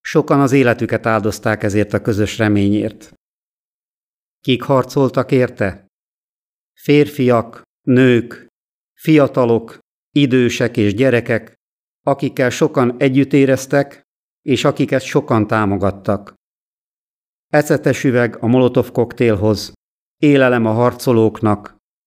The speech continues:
bújtatásuk, ha kellett, és támogatás az elesettek családjainak.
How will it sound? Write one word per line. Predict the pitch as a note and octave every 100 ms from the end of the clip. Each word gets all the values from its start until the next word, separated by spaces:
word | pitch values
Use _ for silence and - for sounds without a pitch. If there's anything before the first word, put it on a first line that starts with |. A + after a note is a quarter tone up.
| _ _ B2+
bújtatásuk, | D3 D3+ D3+ - B2+ A#2+ B2+ -
ha | C3
kellett, | C3 B2+ A#2 B2+ B2+ - - _ _ _ -
és | A2 -
támogatás | C3 B2 A#2 A2 A#2+ G#2+
az | A2+ G#2+
elesettek | A2 G#2+ A#2 - A2 -
családjainak. | A#2+ A2 G#2 F#2+ G2+ G2 G2+ G2+ -